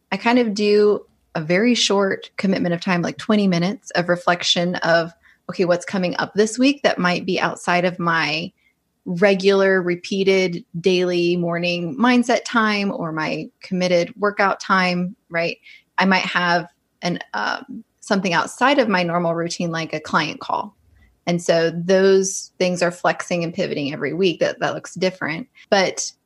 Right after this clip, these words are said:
I, I kind of get an overhead, over eagle eye view of my week. And then I look at the end of my week, like,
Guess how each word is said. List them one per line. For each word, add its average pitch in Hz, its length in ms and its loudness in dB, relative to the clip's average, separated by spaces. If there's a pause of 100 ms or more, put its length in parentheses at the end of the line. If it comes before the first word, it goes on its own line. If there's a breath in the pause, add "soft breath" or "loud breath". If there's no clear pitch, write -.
(140)
I, 180 300 2
I - 20 2
kind 180 240 0
of 175 80 -2
get 180 120 2
an 175 240 -2
overhead, 180 640 0
over 170 340 -2
eagle 202 240 4
eye 185 160 4
view 170 380 -2 (140)
of 175 140 -2
my 175 200 0
week. 185 440 -6
And 190 160 -2
then 196 140 2
I 190 140 2
look 196 400 0
at 175 220 -6
the - 200 -2
end 311 180 4
of 220 100 0
my 190 220 2
week, 175 260 -2
like, 175 320 -2